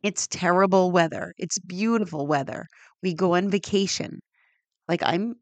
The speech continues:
actually going on vacation today. We get in trouble with our boss. We get a bonus, or we get an unexpected bill. Those little ups and downs that we all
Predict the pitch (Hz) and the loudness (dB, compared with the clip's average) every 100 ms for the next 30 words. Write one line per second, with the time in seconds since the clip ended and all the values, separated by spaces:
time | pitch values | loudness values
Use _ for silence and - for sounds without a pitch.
0 | - 180 - - 202 185 160 160 170 170 | -8 -6 -6 -4 -2 0 0 -2 -4 -4
1 | 185 170 165 185 202 214 _ - 226 392 | -4 -4 -4 -6 -6 -10 _ -8 0 2
2 | 170 170 - _ _ _ _ _ _ _ | 2 -2 -10 _ _ _ _ _ _ _
3 | _ - 220 185 214 214 226 208 - 202 | _ 4 4 6 4 2 2 -2 6 6
4 | 196 196 190 185 175 160 147 - - - | 8 4 6 6 6 2 2 0 -4 -6
5 | - - 180 175 156 180 180 170 180 160 | -4 -2 0 0 2 2 2 4 4 4
6 | 139 95 - - - - - 165 156 160 | 0 -6 -6 -6 -8 -10 -8 -6 -2 -4
7 | 147 165 - 175 - - 185 185 - - | 0 -2 0 -4 -6 -2 2 2 2 -4
8 | - 180 - 170 147 170 151 - - _ | -2 -4 -2 -6 -2 -2 -2 -4 -14 _
9 | - - - 240 202 214 208 247 254 226 | -20 -8 0 2 2 -2 0 4 4 4
10 | 151 160 - 156 160 160 156 151 151 147 | 2 0 -4 -4 -2 -2 -2 -2 -4 -2
11 | 165 - 175 156 - - 165 165 156 160 | 0 0 0 -2 -4 0 4 6 6 2